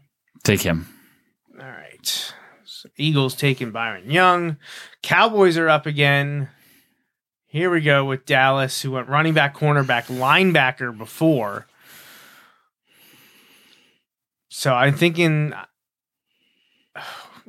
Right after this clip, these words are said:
Speaker 1: Yeah,
Speaker 2: I was
Speaker 1: I,
Speaker 2: gonna
Speaker 1: I would take
Speaker 2: pull
Speaker 1: the
Speaker 2: a,
Speaker 1: top safety.
Speaker 2: I was gonna take a safety, but I know
Speaker 1: Yeah.
Speaker 2: they do need wide receiver help. But I think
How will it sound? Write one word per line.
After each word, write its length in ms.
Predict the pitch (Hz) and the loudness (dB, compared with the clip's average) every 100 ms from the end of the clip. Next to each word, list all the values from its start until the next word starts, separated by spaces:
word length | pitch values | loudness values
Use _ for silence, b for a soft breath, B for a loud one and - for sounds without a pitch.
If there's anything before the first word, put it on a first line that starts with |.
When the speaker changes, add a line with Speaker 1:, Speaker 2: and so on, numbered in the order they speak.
| - | -16
Speaker 1:
Yeah, 240 | 101 98 | -12 -10
Speaker 2:
I 180 | 165 143 | -8 -2
was 120 | 110 | 0
Speaker 1:
I, 40 | - | 2
Speaker 2:
gonna 160 | 175 - | 4 4
Speaker 1:
I 40 | |
would 100 | - | 4
take 140 | 143 | 4
Speaker 2:
pull 100 | 190 180 | 4 4
Speaker 1:
the 40 | |
Speaker 2:
a, 40 | |
Speaker 1:
top 180 | 131 104 | 2 0
safety. 360 | - 95 - 98 | 0 -4 -2 2
Speaker 2:
I 60 | 151 | 2
was 120 | 151 | 4
gonna 240 | 170 220 | 4 2
take 220 | 220 214 165 | 0 -2 -2
a 80 | |
safety, 480 | 147 - 160 160 135 | -2 0 0 0 -4
but 140 | 131 131 | -4 -2
I 120 | 131 | 0
know 160 | 143 165 | 2 2
Speaker 1:
Yeah. 40 | |
Speaker 2:
they 140 | 185 | 0
do 180 | 160 143 | -2 -2
need 160 | 151 139 | 0 0
wide 240 | 127 127 | 0 -2
receiver 380 | 120 - 131 117 | -2 -4 -6 -6
help. 220 | 110 104 | -10 -12
But 100 | 123 | -8
I 80 | 120 | -8
think 440 | 120 156 170 151 | -6 -2 -2 -4